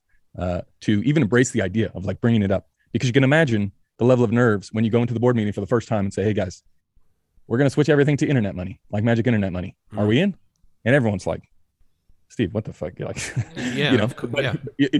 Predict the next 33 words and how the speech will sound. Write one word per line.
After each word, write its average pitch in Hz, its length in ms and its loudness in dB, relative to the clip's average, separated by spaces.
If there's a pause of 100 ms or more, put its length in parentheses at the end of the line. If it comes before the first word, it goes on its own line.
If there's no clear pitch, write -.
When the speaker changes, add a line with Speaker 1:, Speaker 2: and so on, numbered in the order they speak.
Speaker 1:
just 180 160 4
bring 143 160 6
it 135 60 6
up 160 80 2
like 110 140 0
that, 117 120 2
right? 123 180 2
So 170 160 0
it's, 151 220 0
it's, 143 220 0 (100)
it 127 200 2
was 131 120 4
about 135 220 4
us 143 240 0 (120)
coming 131 220 2
up 127 80 0
with 120 140 -2
a 110 80 -2
process. - 380 -4
So, 104 80 -2
okay, 107 340 0 (320)
we 110 160 0
need 147 320 2 (220)
to 135 80 2
get, 117 280 2 (180)
the, 113 120 0
the 127 100 0
easiest 185 300 2
thing 135 80 0
that 117 80 2
you 113 80 0
can 98 160 -4
do 107 240 -4